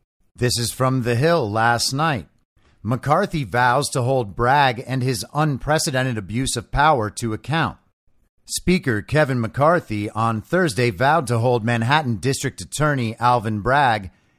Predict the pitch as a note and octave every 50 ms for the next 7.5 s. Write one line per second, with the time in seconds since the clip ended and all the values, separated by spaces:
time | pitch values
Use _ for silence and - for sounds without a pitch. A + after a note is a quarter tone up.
0 | _ _ _ _ C#3 C#3+ C#3 C3+ C3 A#2 D3 D3 C#3 A#2+ - C#3+ D#3 E3 - D3
1 | C3 C3 B2+ B2 A2 A2+ F#2 F2 B2 D#3+ D3 - - G#2+ G#2 F#2+ - C#3+ D3+ D3+
2 | C3 A2+ G2 - A#2+ G#2+ G#2 - - C#3 E3 D#3 B2 G#2 F#2+ - - _ - -
3 | - - _ - D3+ D#3 D3 - - D3 C3+ B2 A#2+ C3 D#3 F#3 G3 G3 C3 F2
4 | D#2 A2+ A#2 A#2+ C3+ - B2+ A#2+ - - B2+ B2+ C#3 C#3+ - D3 C#3 C3+ B2+ B2+
5 | A2+ A2+ G#2+ F#2+ - F3 F3+ D#3+ A#2 A#2 F#2+ G2+ A#2 A#2 A#2 G#2 B2+ C3+ D#3+ D#3
6 | B2 A2+ G2+ A2 G#2+ A2+ A#2 A#2 A2+ A#2 A#2+ A#2+ A#2+ B2 - - A#2 A#2 A#2 A2+
7 | G#2+ F#2 E2+ B2+ D#3 D#3 A2 D2+ -